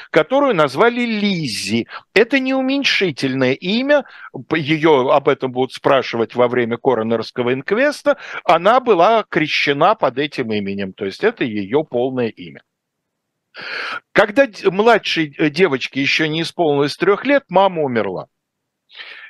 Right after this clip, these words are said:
Еще через три года папа привел другую женщину, на которой он женился, и она удочерила вот этих двух девочек.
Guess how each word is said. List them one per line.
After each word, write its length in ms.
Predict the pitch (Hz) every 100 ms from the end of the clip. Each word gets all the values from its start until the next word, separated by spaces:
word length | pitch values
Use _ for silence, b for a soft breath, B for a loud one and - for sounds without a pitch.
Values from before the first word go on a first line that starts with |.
| B
Еще 480 | 180 202 - 202 151
через 320 | 143 131 -
три 180 | 131 147
года 340 | 277 311 311
папа 320 | - 285 277
привел 420 | - 156 165 254
другую 440 | 190 156 147 185 147
женщину, 720 | 104 120 98 - 131 180 269 294
на 140 | 185
которой 360 | 185 196 277 214
он 100 | 131
женился, 760 | 107 135 120 117 143 - 240 B B B
и 80 | 160
она 320 | 156 165 240
удочерила 920 | 220 127 151 - 151 151 165 147 110 95
вот 240 | 120 131
этих 320 | 135 131 104
двух 300 | 127 143 98
девочек. 640 | 110 117 101 113 202 247